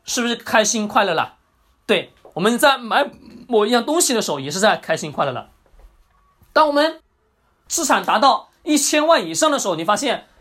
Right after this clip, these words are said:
你购买一辆车，换一辆车是开心快乐的，再换个房也是开心快乐的吧？对，没错。因为什么？因为你在购买的过程当中就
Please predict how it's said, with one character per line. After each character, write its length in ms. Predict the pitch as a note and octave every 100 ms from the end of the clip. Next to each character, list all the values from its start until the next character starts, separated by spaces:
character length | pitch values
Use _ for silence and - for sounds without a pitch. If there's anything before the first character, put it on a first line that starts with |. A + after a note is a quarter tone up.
| _ -
你 160 | E3+
购 180 | D#3+ C4
买 360 | A#3+ D3+ B2+ _ _ _ _ _ _
一 80 | C4
辆 180 | A3 F3+
车， 380 | - A#3 A3+ -
换 300 | - - B3
一 40 |
辆 140 | G#3+ G3
车 280 | - G3 -
是 140 | -
开 160 | - D3+
心 140 | D3
快 120 | C#3
乐 100 | C#3
的， 200 | B2+ A#2 _ _ _ _
再 320 | - C4 G#3 -
换 160 | - C4+
个 100 | B3+
房 260 | D#3+ D#3+ F#3
也 80 |
是 140 | C#3 F#3+
开 180 | - E3
心 140 | D#3+
快 140 | D#3+
乐 100 | C#3
的 100 | A#2
吧？ 180 | A2 - _ _ _ _
对， 100 | D#3
没 140 | B2+ C3
错。 280 | D3+ C3 -
因 100 | G3
为 80 | G3
什 100 | D#3
么？ 220 | B2+ - _ _ -
因 100 | B3
为 40 |
你 120 | A3
在 240 | F3+ C4+ - _ - -
购 280 | A4 F4
买 240 | D4 A3+ C3
的 100 | C#3+
过 260 | - D#4+
程 280 | G3+ E3 G3
当 260 | A3+ C#4+ D#4
中 280 | E4+ E4+ - _ _ _
就 400 | - A3+ F3 -